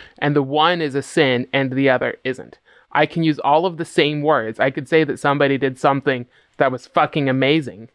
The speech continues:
and, like, that's a good thing, right? But if I say that somebody is an amazing fuck up, that is horribly degrading, right? So the word itself is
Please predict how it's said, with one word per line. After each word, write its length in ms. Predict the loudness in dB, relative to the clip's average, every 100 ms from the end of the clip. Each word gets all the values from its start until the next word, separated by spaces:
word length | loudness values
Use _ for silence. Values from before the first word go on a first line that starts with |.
| _
and, 240 | -2 0 0
like, 160 | 0
that's 240 | 0 -4 -2
a 100 | -2
good 340 | 0 0 0 2
thing, 260 | 0 0 -8
right? 220 | -4 0
But 120 | 0
if 140 | 2
I 140 | 0 -2
say 180 | -2 -2
that 180 | -2
somebody 440 | 0 0 0 0 0
is 100 | 0
an 80 | 0
amazing 440 | 2 2 2 -2
fuck 320 | 0 0 2
up, 200 | -2 -2 _ -4
that 500 | 0 0 0 -4 _ _
is 180 | 0 0
horribly 560 | 0 0 2 2 0 -2
degrading, 600 | -2 -2 0 0 -2 -6
right? 320 | 0 2 0 0
So 320 | 2 2 0 _ _
the 160 | 2 2
word 600 | 2 0 0 2 -2 -6
itself 840 | -8 -8 -6 0 2 2 -4 -14 _ _ _ _
is 400 | -2 -2 -2 -6